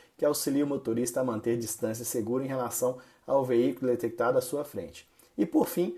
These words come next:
o sistema C M B S de frenagem para mitigação de colisão e aciona os freios ao detectar uma possível colisão frontal com o objetivo de mitigar acidentes. O Honda Z R V Touring terá ainda os sistemas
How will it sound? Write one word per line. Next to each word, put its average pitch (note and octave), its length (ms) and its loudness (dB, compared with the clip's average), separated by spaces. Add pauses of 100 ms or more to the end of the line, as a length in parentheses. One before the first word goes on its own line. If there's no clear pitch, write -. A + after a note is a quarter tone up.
(140)
o F3 140 4
sistema C#3+ 480 0
C - 220 -2
M D3+ 240 2
B A2 260 4
S C3 180 2
de C3+ 120 -8
frenagem C3+ 580 -2
para C3 180 0
mitigação C#3+ 640 0
de A2+ 80 -12
colisão B2 520 -2 (280)
e - 60 4
aciona D#3+ 320 2
os - 100 -4
freios D3+ 300 2
ao D#3 80 6
detectar D3 340 0
uma C#3+ 140 -2
possível D#3+ 480 0
colisão B2 340 0
frontal B2 540 -2 (240)
com G3 100 -4
o F#3 40 0
objetivo C#3+ 440 -2
de C#3 80 -6
mitigar C3+ 540 2
acidentes. G#2+ 580 -8 (540)
O F4+ 100 10
Honda A3+ 380 4
Z B2 140 6
R G#2+ 160 0
V G2 120 0
Touring A#2+ 380 -4
terá C#3+ 320 -4
ainda C#3+ 260 -2
os D3+ 60 0
sistemas F2+ 640 -6